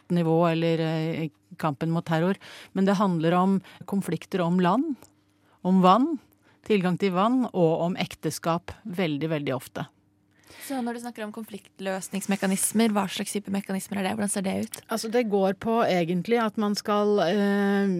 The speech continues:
Speaker 1: det er di-, dialogen å lære seg å lytte, og høre hva den andres perspektiv er, og på en måte få den bevisstheten om at man, man,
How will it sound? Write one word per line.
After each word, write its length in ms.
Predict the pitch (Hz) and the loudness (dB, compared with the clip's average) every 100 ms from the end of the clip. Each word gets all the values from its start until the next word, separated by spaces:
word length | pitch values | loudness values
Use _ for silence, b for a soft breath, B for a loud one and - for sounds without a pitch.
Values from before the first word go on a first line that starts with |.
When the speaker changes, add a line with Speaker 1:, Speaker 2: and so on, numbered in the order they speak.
| 131 | -2
Speaker 1:
det 80 | 180 | -2
er 140 | 185 170 | -2 2
di-, 180 | 196 185 170 | 2 2 2
dialogen 800 | 196 196 180 147 147 165 233 226 131 B B B _ | 4 6 4 2 0 0 0 0 -2 B B B _
å 60 | 185 190 | 0 2
lære 260 | 202 151 147 | 2 2 0
seg 260 | 175 165 - | 0 0 0
å 80 | 170 | -4
lytte, 640 | 185 226 - _ _ 262 254 - b b | -2 -4 -8 _ _ -2 -2 -10 b b
og 160 | - 185 | -2 0
høre 400 | 214 196 160 185 | 2 2 2 2
hva 140 | 175 156 | 2 2
den 140 | 180 - | -2 0
andres 540 | 220 190 156 147 160 - | 0 2 0 -2 -6 -6
perspektiv 960 | 180 - 190 - - 180 180 185 165 175 - | -8 -8 -10 -10 -6 -4 -2 -2 -4 -8 -6
er, 460 | 185 190 254 294 - B B - | 0 2 2 0 -4 B B -2
og 140 | 190 | 0
på 80 | 214 | 2
en 60 | 208 | 0
måte 240 | 175 196 165 156 | 2 -2 -4 -8
få 240 | - 190 180 | -4 0 2
den 180 | 170 165 | 2 2
bevisstheten 880 | 190 170 139 - - 147 - 202 196 | 2 0 -2 -6 -4 -4 -2 -2 -2
om 220 | 151 147 | -2 -2
at 160 | 151 175 | -4 -2
man, 380 | 170 180 180 - | 0 0 -4 -4
man, 380 | 170 165 170 | -2 0 0